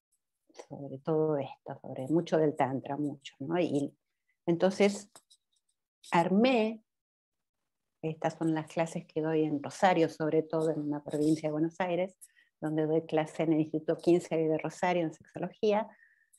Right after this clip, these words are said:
que yo, <laughs> dicen, "Acá viene la gestáltica", porque son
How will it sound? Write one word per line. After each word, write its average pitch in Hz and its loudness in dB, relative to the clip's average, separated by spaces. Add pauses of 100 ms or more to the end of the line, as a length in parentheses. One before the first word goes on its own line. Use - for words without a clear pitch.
(960)
que - -2
yo, - -10
<laughs> - -2
dicen, 151 -2
"Acá 165 0
viene 170 6
la 160 0
gestáltica", 156 2 (360)
porque 131 -10
son 156 -2